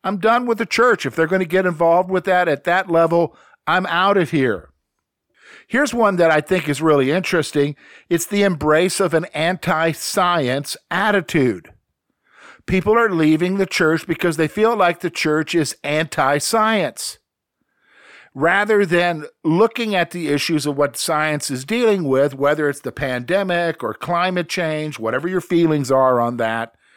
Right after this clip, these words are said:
they feel the total rejection of anything from science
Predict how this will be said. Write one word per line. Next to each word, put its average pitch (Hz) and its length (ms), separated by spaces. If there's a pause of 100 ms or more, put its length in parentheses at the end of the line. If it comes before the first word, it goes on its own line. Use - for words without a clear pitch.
(540)
they 208 200
feel 185 320
the 151 120
total 233 580
rejection 185 880
of 143 220
anything 208 480
from 131 180
science 131 640